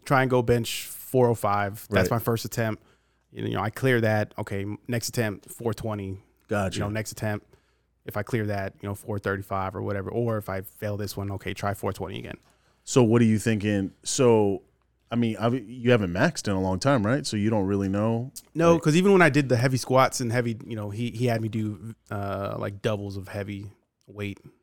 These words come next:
Speaker 1: which is near my max, but not my max. Uh, my heaviest bench during the program or during training was four thirty-five. Um, that was maybe a month and a half ago, but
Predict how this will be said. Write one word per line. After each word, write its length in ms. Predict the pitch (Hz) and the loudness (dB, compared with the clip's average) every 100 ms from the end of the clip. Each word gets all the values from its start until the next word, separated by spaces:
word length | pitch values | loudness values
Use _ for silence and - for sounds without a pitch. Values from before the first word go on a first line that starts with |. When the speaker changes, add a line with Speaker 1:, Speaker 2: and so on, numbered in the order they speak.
| _ | _
Speaker 1:
which 220 | 110 101 | -12 -10
is 120 | 101 | -2
near 140 | 131 160 | 2 4
my 100 | 151 | 6
max, 260 | 147 143 | 4 2
but 160 | - 104 | 0 -4
not 280 | 107 101 - _ _ _ _ _ _ - | -2 -4 -6 _ _ _ _ _ _ -4
my 100 | 98 | 0
max. 440 | 104 98 - - - _ _ _ _ _ - - | 2 0 -2 -10 -14 _ _ _ _ _ -16 -2
Uh, 240 | 113 107 | 0 2
my 140 | 104 101 | 0 0
heaviest 380 | 123 135 113 98 | 2 2 2 -2
bench 420 | 117 113 - - - | -2 -2 -6 -10 -12
during 340 | 104 117 117 120 | -4 0 0 0
the 60 | 110 | 4
program 680 | 131 120 120 120 120 127 - _ _ | 4 6 4 2 0 -4 -8 _ _
or 120 | - 104 | -8 -6
during 240 | 113 113 | -4 -4
training 300 | - 110 110 | -4 -4 -4
was 100 | 104 | -6
four 220 | - 104 | -6 -6
thirty-five. 760 | 104 98 98 101 95 92 92 110 _ _ _ _ _ _ _ _ | -4 -4 -6 -6 -6 -6 -8 -12 _ _ _ _ _ _ _ _
Um, 240 | - 98 92 | -4 -2 -2
that 120 | 101 | 0
was 320 | 110 104 98 | 0 0 -6
maybe 180 | 98 101 | -8 -6
a 40 | 95 | -6
month 260 | 98 101 | -6 -6
and 80 | 104 | -6
a 20 | |
half 300 | 95 104 98 | -4 -4 -4
ago, 540 | 98 104 101 101 98 101 - - _ _ _ _ _ _ 104 98 | -4 -2 -2 -2 -4 -8 -14 -20 _ _ _ _ _ _ -10 2
but 260 | 123 110 | 2 2